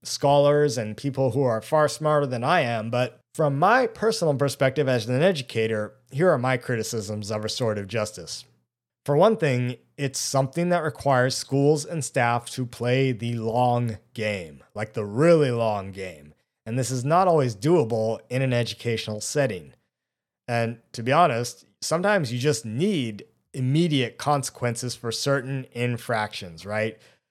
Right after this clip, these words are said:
Students, especially teenagers in general, are not very good at thinking long term. They only really respond to what's immediate, you know, that instant gratification kind of thing.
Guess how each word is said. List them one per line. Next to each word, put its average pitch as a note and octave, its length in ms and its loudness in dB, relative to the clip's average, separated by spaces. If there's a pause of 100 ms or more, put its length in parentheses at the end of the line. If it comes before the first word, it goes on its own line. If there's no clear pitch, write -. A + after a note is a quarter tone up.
(160)
Students, B2 760 2 (300)
especially G3+ 500 0
teenagers A2 1000 -4 (720)
in C3+ 180 2
general, A#2+ 800 0
are B2+ 260 2
not A#2+ 800 0 (300)
very C#3+ 380 4
good A#2+ 580 2 (120)
at A#2 220 -6
thinking A#2 600 -2
long B2+ 380 4
term. G2 520 -2 (540)
They B2+ 140 0
only G3+ 300 4
really D3+ 240 2
respond C#3 560 2
to B2+ 160 -4
what's A#2+ 300 -2
immediate, A2 680 -4
you A2+ 100 -8
know, A#2 160 2
that G#2+ 240 -2
instant C3+ 320 -4
gratification A#2 760 -2
kind G2+ 200 -6
of F2+ 80 -10
thing. - 320 -16